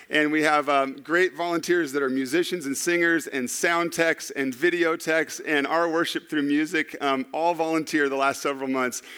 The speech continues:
and they've done a great job in helping us look to Jesus every Sunday, haven't they? We are thankful for them.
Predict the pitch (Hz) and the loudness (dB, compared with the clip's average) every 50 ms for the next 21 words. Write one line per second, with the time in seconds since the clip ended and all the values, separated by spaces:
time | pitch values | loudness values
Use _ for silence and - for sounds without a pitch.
0 | - - - 135 139 139 139 135 139 147 143 135 120 117 110 131 131 143 143 151 | -20 -12 -6 -2 0 2 2 2 2 2 2 0 0 -4 -8 -6 0 2 2 2
1 | 151 135 120 131 135 131 131 127 113 127 123 110 135 135 131 - 135 127 127 127 | 0 -2 -2 -2 0 0 0 0 0 -2 -4 -2 -2 -4 -2 -2 0 0 0 0
2 | 123 - - - - - - - - - - 135 143 139 143 147 135 113 135 139 | 0 -2 -6 -10 -14 -18 -20 -20 -18 -6 -2 0 0 0 -2 -4 -4 0 0 2
3 | 135 135 127 135 143 135 127 131 127 - 147 139 135 131 127 127 143 147 156 139 | 2 2 2 2 0 0 2 0 0 2 0 2 2 2 4 4 2 2 0 -2
4 | 156 160 165 190 - - - - - - - - - - - - - - - - | -4 -4 -4 -6 -8 -10 -12 -12 -10 -6 -4 -4 -4 -4 -6 -10 -8 -8 -6 -6
5 | - - - - - - - - - - - - - - - - - - - - | -6 -6 -8 -8 -6 -4 -4 -4 -4 -4 -6 -6 -6 -6 -6 -4 -4 -4 -4 -4
6 | - - - - - - - - - - - - - - - - - - - - | -4 -4 -4 -4 -4 -4 -4 -4 -4 -6 -4 -2 -2 -2 -2 -4 -4 -4 -2 -2
7 | - - - - - - - - - - - - - - - - - - - - | -2 -4 -4 -4 -6 -4 -4 -4 -2 -2 -4 -4 -4 -6 -6 -4 -4 -4 -6 -6
8 | - - - - - - - - - - - - - - - - - - - - | -6 -6 -6 -6 -6 -6 -6 -6 -8 -8 -8 -6 -6 -6 -8 -8 -10 -10 -12 -12
9 | - - - - - 120 123 139 131 117 - - 160 160 165 131 - 160 160 143 | -12 -12 -12 -8 -2 2 4 4 4 4 4 4 6 6 6 4 4 0 -4 -2
10 | - 147 143 139 156 160 160 156 156 156 147 | 0 2 4 6 6 8 8 6 6 4 2